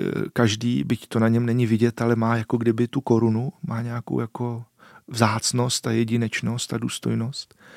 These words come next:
A přemýšlet nad tím, v čem to spočívá, anebo co se dá třeba udělat i v tom prostředí, ve kterém jsem, k tomu, aby to bylo zřejmější.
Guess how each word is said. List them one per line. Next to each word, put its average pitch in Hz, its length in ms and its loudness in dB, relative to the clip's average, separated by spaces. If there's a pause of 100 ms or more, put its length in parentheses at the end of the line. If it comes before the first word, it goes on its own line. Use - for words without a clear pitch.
(460)
A - 140 -18
přemýšlet 120 440 4
nad 117 180 2
tím, 123 220 2
v - 80 -4
čem 120 200 6
to 123 100 2
spočívá, 113 680 2
anebo 117 400 2
co 113 160 -4
se - 140 2
dá 117 160 4
třeba 120 280 2
udělat 117 420 4
i 147 40 -4
v - 60 -8
tom 123 200 4
prostředí, 117 540 0
ve 110 120 0
kterém 117 340 -4
jsem, - 220 -2
k - 80 -8
tomu, 113 300 2
aby 110 160 0
to 117 140 -2
bylo 117 180 4
zřejmější. 117 720 -2